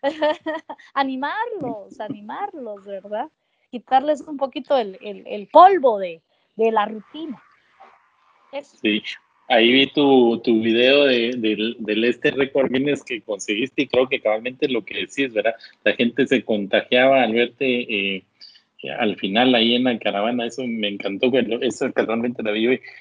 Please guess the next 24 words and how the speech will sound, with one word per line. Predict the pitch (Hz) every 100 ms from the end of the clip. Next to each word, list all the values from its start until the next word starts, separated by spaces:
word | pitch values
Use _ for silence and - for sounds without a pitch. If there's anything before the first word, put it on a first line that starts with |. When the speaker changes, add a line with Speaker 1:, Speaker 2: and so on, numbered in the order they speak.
| - -
Speaker 2:
Bárbara, | 120 143 156 147
y, | 139 139 -
y |
tal | - 113
vez | 131
solo | 165 160
para | 160 139
cerrar, | 117 - 107 139
contanos | - 139 139 147 160
cómo | - 160 160
fue | - 156 160
ese | 156 160
récord, | 139 165 165
en | 131
qué | 120 -
consistió | 170 - 117 - 139
y | 160
qué | 151
te | 143 156
motivó | 135 117 117 123
a |
llevarlo | 139 131 139 139
a |
cabo. | 131 143 202